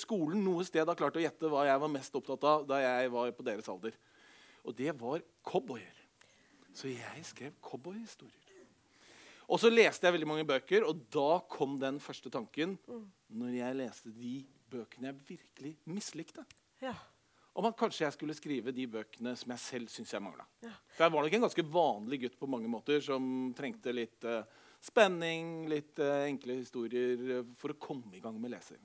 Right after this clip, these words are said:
Speaker 1: lesinga.
Speaker 2: Og, og så ble du liksom inspirert av det du ikke likte? Eller
Speaker 1: Ja.
Speaker 2: at jeg kan gjøre
Speaker 1: Ja.
Speaker 2: det? Ja.
Speaker 1: Ble jo inspirert av det jeg likte også, for
Speaker 2: Ja,
Speaker 1: det
Speaker 2: ja.
Speaker 1: likte jeg, og det synes jeg var kjempebra. Men
Speaker 2: Ja.
Speaker 1: det er klart,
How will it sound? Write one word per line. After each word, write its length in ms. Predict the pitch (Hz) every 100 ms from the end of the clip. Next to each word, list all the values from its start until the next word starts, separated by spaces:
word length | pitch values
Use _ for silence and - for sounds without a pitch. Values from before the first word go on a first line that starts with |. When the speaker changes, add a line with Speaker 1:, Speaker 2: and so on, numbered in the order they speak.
| _ -
Speaker 1:
lesinga. 320 | 110 - 92
Speaker 2:
Og, 140 | - 247
og 80 |
så 80 | 262
ble 140 | 233 208
du 80 | 233
liksom 240 | - 214
inspirert 720 | - 196 - 233 196 208 - -
av 260 | 190 208 208 180
det 140 | 185
du 60 | 220
ikke 300 | - - 220
likte? 240 | 208 - 330 -
Eller 120 | 262 254
Speaker 1:
Ja. 100 | 247
Speaker 2:
at 60 | 233
jeg 120 | 208
kan 140 | 233
gjøre 220 | 220 190 170
Speaker 1:
Ja. 120 | 208
Speaker 2:
det? 80 | - -
Ja. 100 | 254 - -
Speaker 1:
Ble 100 | 123
jo 60 | 131
inspirert 400 | 190 - 180 147
av 60 | 151
det 80 | 151
jeg 20 | 160
likte 160 | - 320
også, 80 | -
for 80 | 254
Speaker 2:
Ja, 60 |
Speaker 1:
det 80 | 339
Speaker 2:
ja. 80 | 233
Speaker 1:
likte 200 | - -
jeg, 100 | 127 143
og 60 |
det 140 | 147 147
synes 140 | 156
jeg 140 | 151 139
var 80 |
kjempebra. 500 | 147 160 120 123 196
Men 120 | 160 147
Speaker 2:
Ja. 60 |
Speaker 1:
det 120 | 156 -
er 40 |
klart, 140 | 147